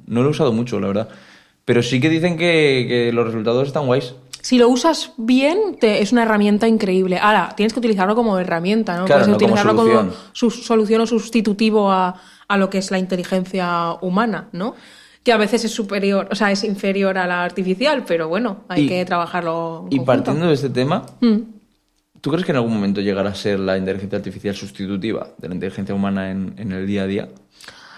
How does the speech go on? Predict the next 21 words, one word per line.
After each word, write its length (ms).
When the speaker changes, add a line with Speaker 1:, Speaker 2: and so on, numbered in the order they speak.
Speaker 2:
Es 140
como, 320
eso 160
es 120
como 200
muy 680
ciencia 220
ficción, 460
¿no? 180
Como 160
lo 80
que 140
todos 240
Speaker 1:
Sí. 60
Speaker 2:
espe-, 440
lo 140
que 120
todo 200
el 80
mundo 180
esperamos, 800